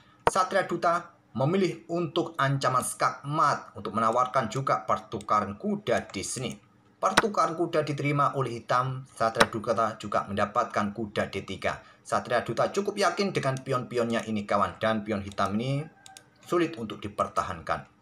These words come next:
Benteng F empat, Satria Duta mendapatkan pion B tiga, hitam mendapatkan pion E empat, Satria Duta mendapatkan satu pion lagi,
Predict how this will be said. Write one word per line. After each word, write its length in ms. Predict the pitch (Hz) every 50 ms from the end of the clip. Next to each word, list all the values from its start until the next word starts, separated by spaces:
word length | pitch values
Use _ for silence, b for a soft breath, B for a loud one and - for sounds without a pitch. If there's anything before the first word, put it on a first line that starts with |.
| - - B B B B B B B B B _ _
Benteng 480 | _ 135 151 208 240 226 208 190 160 156 - -
F 240 | 143 139 - 135
empat, 320 | 135 131 - 135 123 117 -
Satria 320 | - 117 113 - 117 113
Duta 240 | - - 110 104 110
mendapatkan 640 | 107 107 104 107 104 - 101 101 - 107 101 101 101
pion 320 | - 135 131 131 113 101
B 160 | 104 - 104
tiga, 400 | 101 - 117 101 - - 110 104
hitam 320 | 101 107 - 110 101 101 98
mendapatkan 560 | 98 98 107 101 95 - - 95 95 95 -
pion 240 | - 143 127 117 -
E 160 | - 120 107
empat, 400 | 104 104 - - 110 101 - -
Satria 240 | 110 110 - 101 95
Duta 240 | - 104 - 104 104
mendapatkan 480 | 101 92 - - - - - 110 104
satu 400 | 98 - 120 123 - 151 135 -
pion 160 | 139 139 131
lagi, 400 | 127 131 123 123 - 127 127 135